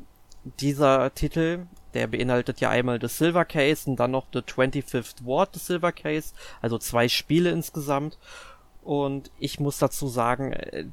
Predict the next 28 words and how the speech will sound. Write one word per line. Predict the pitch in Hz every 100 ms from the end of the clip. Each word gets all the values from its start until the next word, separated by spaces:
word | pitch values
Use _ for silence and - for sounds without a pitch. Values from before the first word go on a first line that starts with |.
| 147
dieser | 147 143
Titel | - 139 - 135 127 123
oder | 110
diese | 110 117
beiden | 113 120 127
Spiele | - 120 120
kommen | - 127 120
eben | - 113 110 117 113 - - - -
nicht | 131 131 151 -
so | - 135
an | 131
die |
späteren | 123 - 123 143 135 117
Werke | 117 127 -
dann | 123 113 117 117
von, | - 113 113 113
äh, | 113
Goichi | 110 123 -
Suda | 120 135 131
heran, | 120 113 117 131
also | 123 117
sprich | - - 131 -
No | 127 135
More | 135
Heroes | 131 139 139 131 131 - -
und | 131
so | 131 123
weiter, | 123 123 123 123